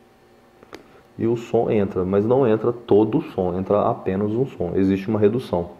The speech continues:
Bacana? Os dois são assim, ó. O, você pode ver que ele tem em duas cores, o vermelhinho e o transparente aqui. Esse transparente aqui, ele entra no seu,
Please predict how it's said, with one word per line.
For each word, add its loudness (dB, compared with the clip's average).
Bacana? 0
Os -4
dois 4
são -2
assim, -4
ó. 0
O, 4
você 0
pode 2
ver 2
que 0
ele -2
tem 0
em 0
duas 2
cores, 2
o -2
vermelhinho 2
e -2
o 0
transparente 0
aqui. -4
Esse 2
transparente 0
aqui, -4
ele 2
entra 2
no 0
seu, 4